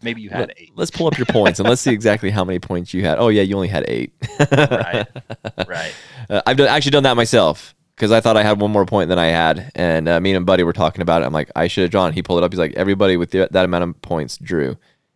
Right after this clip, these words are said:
Speaker 2: And I
Speaker 1: Yep.
Speaker 2: said, "I didn't draw." And so we ended up pulling up my points, and I was actually one less. So,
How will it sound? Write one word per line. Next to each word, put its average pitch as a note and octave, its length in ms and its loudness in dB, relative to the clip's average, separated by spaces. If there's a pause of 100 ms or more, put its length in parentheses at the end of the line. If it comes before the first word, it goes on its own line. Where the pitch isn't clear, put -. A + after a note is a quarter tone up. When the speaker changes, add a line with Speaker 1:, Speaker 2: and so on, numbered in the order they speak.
(120)
Speaker 2:
And E2 80 -6
I - 20 -4
Speaker 1:
Yep. F#2 60 -4
Speaker 2:
said, F2 160 -2
"I F2+ 260 -4
didn't F#2+ 400 -4
draw." F2+ 320 2
And E2 100 -4
so - 100 -6
we F2 80 0
ended F2 120 -2
up - 60 -16
pulling F2 200 0
up D2 80 -4
my E2 120 0
points, D#2+ 260 -8
and C2 80 -8
I D2+ 60 -4
was D#2 120 -4
actually D2 300 -4
one D2 180 -4
less. C#2+ 280 -4
So, F#2 280 2